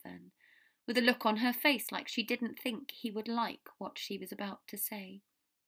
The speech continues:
"Oh, Draco, look, the entire Gryffindor team is going with him and Ron," she said mean-, meaningfully, and heaved a sigh when he didn't seem to catch her drift. "Draco, I don't think they'd want you there, I'm sorry.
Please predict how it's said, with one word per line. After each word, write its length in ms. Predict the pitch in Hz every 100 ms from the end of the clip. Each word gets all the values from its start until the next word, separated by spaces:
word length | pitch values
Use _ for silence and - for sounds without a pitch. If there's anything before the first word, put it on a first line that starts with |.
| _ _ _ -
"Oh, 300 | 330 240 220 _ _ _ _ _ _
Draco, 360 | - 370 - 254
look, 460 | 269 311 - _ - _ _ _ _ -
the 100 | 339
entire 380 | 339 - 349 311
Gryffindor 480 | 285 254 285 285 285
team 260 | - 302
is 120 | 233
going 240 | - 196 196
with 120 | 214
him 140 | -
and 180 | 240 254
Ron," 320 | 302 240 214 - _ _ _
she 160 | - 214
said 260 | - 190
mean-, 320 | 196 190 180 180 -
meaningfully, 680 | 208 196 180 - 180 175 185 - - - _ _
and 120 | 262
heaved 340 | 247 269 240 -
a 60 |
sigh 400 | 240 - 233 202
when 140 | 196 214
he 100 | 269
didn't 340 | 294 240 202
seem 320 | - 214 175
to 100 | 170 -
catch 340 | - - - -
her 60 |
drift. 500 | 202 - 196 - _ - _ _ _ _
"Draco, 480 | 339 294 - 277 277 _ _ _ _ - -
I 40 |
don't 220 | 302 359
think 140 | - 294
they'd 220 | 302 294
want 180 | 381 277
you 100 | 233
there, 140 | 214 220
I'm 140 | 254
sorry. 580 | 285 - 415 196 196 240